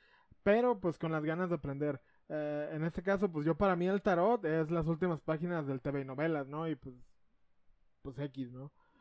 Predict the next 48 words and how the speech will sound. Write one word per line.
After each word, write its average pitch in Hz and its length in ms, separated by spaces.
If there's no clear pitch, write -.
Pero, 143 680
pero, 147 180
pues, 151 140
sí, 185 100
si 185 80
hay 170 100
gente 180 280
que 156 80
sí 165 140
le, 175 200
le 139 200
da 147 120
la 175 140
seriedad 160 440
que, 131 680
que, 123 300
que 131 100
se 135 140
debe, 180 280
o 165 60
sea, 139 160
que 127 240
se 131 100
mete 135 680
de 139 200
lleno 175 360
y 175 60
que 147 100
lo 135 140
hace 147 460
un 135 120
proyecto 156 540
de 190 60
vida, 208 260
pues, - 220
qué 139 100
chido, 123 380
la 120 100
neta, 127 600
tienen 151 240
mi 170 100
respeto 208 560
porque 143 320
hacen 131 300
algo 139 160
que 139 100
les 120 160
gusta. - 260